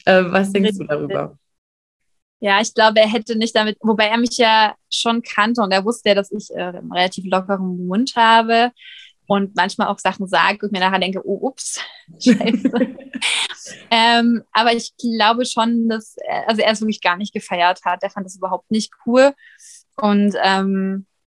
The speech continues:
Speaker 2: ja, ich, mir tat's im Nachhinein auch so ein bisschen, ich dachte mir so, „Okay, ja, hätte echt nicht sein müssen.“ Aber ich fand's dann auch wiederum in dem Verhältnis, was er bis jetzt so gemacht hat, finde ich das
Speaker 1: Mhm.
Speaker 2: vollkommen okay, ne, dass mir auch mal sowas passiert, dass man was raushaut. Und tatsächlich, ich bin der Meinung, ich hab da nicht gelogen, es war wirklich so.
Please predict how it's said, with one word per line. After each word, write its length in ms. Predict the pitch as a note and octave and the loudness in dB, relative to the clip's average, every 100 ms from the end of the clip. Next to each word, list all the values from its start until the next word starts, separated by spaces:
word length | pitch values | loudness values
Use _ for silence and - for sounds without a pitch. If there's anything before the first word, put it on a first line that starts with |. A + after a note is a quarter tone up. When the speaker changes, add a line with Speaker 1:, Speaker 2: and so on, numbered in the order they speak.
| _ - | _ -8
Speaker 2:
ja, 460 | D#3 D#3+ G3 G3+ B2+ | -2 4 4 4 2
ich, 240 | A3 - - | -2 -6 -10
mir 220 | G3+ G3+ | -6 -4
tat's 260 | G3+ G#3+ A#3+ | 0 -2 0
im 60 | |
Nachhinein 300 | G#3+ A3+ A3 | -2 0 -2
auch 80 | G#3+ | -2
so 120 | - | 0
ein 40 | A3 | 0
bisschen, 140 | A3 | 0
ich 60 | G3+ | -2
dachte 140 | G3 | -2
mir 60 | G3+ | -2
so, 100 | G3 | -2
„Okay, 280 | F#3 G3+ G3+ | -2 0 4
ja, 100 | F3+ | 2
hätte 260 | F#3 F#3+ | 0 -6
echt 200 | - - | -6 -6
nicht 140 | F3+ E3+ | -8 -4
sein 200 | - F3+ | -4 -4
müssen.“ 360 | F#3 F#3+ - | -10 -10 -6
Aber 220 | - F#3+ A3+ | -4 -2 -2
ich 80 | |
fand's 260 | - B3 A#3+ | -2 -2 -2
dann 100 | A3+ | 0
auch 220 | A3 A3+ | 0 2
wiederum 300 | A#3+ A#3 A3+ | 0 0 0
in 60 | A3 | -2
dem 160 | A#3 | -2
Verhältnis, 440 | A3+ A3 A3+ A#3 G#3 | -2 -2 -2 -4 -10
was 100 | G#3 | -2
er 120 | G#3+ | -2
bis 120 | A#3 | 0
jetzt 160 | A3+ A3 | -4 -4
so 60 | A3 | -6
gemacht 320 | A3+ G#3+ - | -2 -2 0
hat, 180 | A3 - | -4 -4
finde 160 | G#3 | -12
ich 60 | D#3 | -10
das 100 | D3+ | -6
Speaker 1:
Mhm. 40 | |
Speaker 2:
vollkommen 300 | A#3+ A#3+ B3 | 0 2 2
okay, 440 | A3+ - B3+ B3 A3+ | -2 -4 -2 2 2
ne, 100 | G#3 | 0
dass 140 | G#3 | -2
mir 180 | A3 G#3 | 0 2
auch 80 | A3 | 4
mal 160 | A3 | 2
sowas 200 | G#3+ G#3+ - | 2 -2 -4
passiert, 260 | G3+ G3+ G3 | -6 -6 -6
dass 100 | G#3 | -8
man 160 | G3 | -2
was 240 | F#3+ F#3+ - | -2 -2 2
raushaut. 560 | - - G#3+ G3 A3 - - - - - | 2 2 0 2 0 -4 -20 -18 -12 2
Und 220 | B3+ D4 | 4 4
tatsächlich, 600 | A#3+ G3+ A3+ A#3+ B3 - _ _ _ _ _ _ _ - | 0 2 0 2 -2 -2 _ _ _ _ _ _ _ -4
ich 120 | A#3+ | 0
bin 80 | C4 | 2
der 80 | A#3+ | 4
Meinung, 180 | A#3 | 2
ich 80 | A3+ | 0
hab 60 | A3+ | 0
da 100 | G3+ | 0
nicht 200 | A#3 - | -2 -2
gelogen, 300 | A3 A3 A3 | 2 2 2
es 100 | G#3 | 0
war 120 | F#3 | 0
wirklich 300 | F#3+ G3 F#3 | 0 -6 -8
so. 120 | - | -12